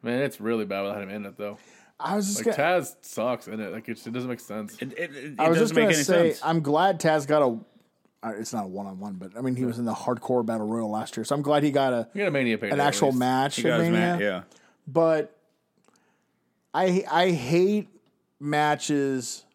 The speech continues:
Speaker 2: where one guy has just blatantly been replaced by another because of s-, circumstances beyond control.
Speaker 3: Mm-hmm.
Speaker 2: And it's not the guy's fault.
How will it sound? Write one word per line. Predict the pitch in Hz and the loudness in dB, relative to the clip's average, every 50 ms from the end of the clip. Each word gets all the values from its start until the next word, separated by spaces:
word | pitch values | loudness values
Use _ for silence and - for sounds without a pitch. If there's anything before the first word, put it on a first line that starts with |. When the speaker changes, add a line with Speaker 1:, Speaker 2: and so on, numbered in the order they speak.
| _ - | _ -12
Speaker 2:
where | 139 127 131 135 135 135 135 131 131 127 | -8 -4 0 0 2 2 2 2 0 0
one | 131 139 139 143 | 0 0 -2 0
guy | 131 135 135 135 131 127 123 | 0 2 2 2 2 2 0
has | 123 120 113 113 - - _ _ _ _ _ _ _ _ _ _ _ _ | 0 -2 -4 -6 -10 -14 _ _ _ _ _ _ _ _ _ _ _ _
just | - - 123 135 131 | -10 -10 -8 -6 -4
blatantly | 139 143 156 156 160 156 156 151 151 | 0 2 2 2 2 0 0 -2 0
been | 139 131 139 139 135 131 131 127 120 117 113 - _ _ _ _ | 0 0 -2 -2 0 -2 -2 -2 -4 -4 -6 -12 _ _ _ _
replaced | - 127 135 139 131 - - 143 139 131 131 - - | -8 -4 -4 -4 -4 -2 0 0 0 0 -2 -2 -2
by | 143 127 | 0 0
another | 123 123 127 120 123 123 120 | 0 -2 -2 -2 -2 -2 -2
because | 110 117 113 - - - 135 123 120 117 113 104 - - - - - - _ _ | -2 -4 -6 -8 -6 -4 -2 -2 -2 -4 -6 -8 -8 -8 -8 -10 -12 -14 _ _
of | - 113 107 | -10 -8 -8
s-, | - - - - - - - | -10 -10 -10 -8 -8 -10 -10
circumstances | - - - 120 117 113 110 110 - 110 104 107 - 107 101 | -10 -6 -6 -4 -4 -4 -8 -6 -6 -6 -6 -4 -6 -8 -6
beyond | 107 107 104 104 101 | -6 -6 -6 -6 -8
control. | - 104 104 - 110 104 101 107 - _ _ _ _ | -8 -10 -8 -6 -4 -4 -4 -6 -8 _ _ _ _
Speaker 3:
Mm-hmm. | 101 101 107 104 107 104 - - _ _ - | -10 -8 -6 -6 -6 -6 -8 -12 _ _ -4
Speaker 2:
And | 147 139 139 | -4 -2 0
it's | 139 131 - 147 | -2 -2 0 2
not | 143 135 135 - | 2 2 2 2
the | 151 127 | 0 0
guy's | 127 127 120 117 - | 2 0 0 0 -2
fault. | - - 120 113 104 98 101 - | -6 -4 -4 -2 -2 -4 -6 -8